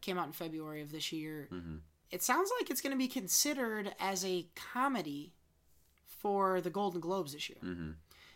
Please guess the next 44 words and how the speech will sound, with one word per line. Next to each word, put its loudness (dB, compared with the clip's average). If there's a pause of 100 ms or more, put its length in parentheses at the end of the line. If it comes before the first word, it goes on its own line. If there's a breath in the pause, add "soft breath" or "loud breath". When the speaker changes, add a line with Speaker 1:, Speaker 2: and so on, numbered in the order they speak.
(200 loud breath)
Speaker 1:
A -6
lot 10
of -2
people 2
not 6
happy 4
about 2
this. -4
Speaker 2:
Yep. -2 (160)
Speaker 1:
For 2
one 4
thing, 0
because 0
it's -2
very 4 (480)
clearly 4
billed 6
as 2
a -2
horror 4
movie. -4
Speaker 2:
Yep. -2 (240 loud breath)
Speaker 1:
For 2
another, 4 (500 loud breath)
uh, 2
if -4
you 4
haven't 4
seen 2
the 2
movie, 0
it's -2
very 0
racially 2
charged. -6
And 0
Speaker 2:
Mm-hmm. -4
Speaker 1:
it -4
talks 6
a 2
lot 6
about 4
race 2
relations -2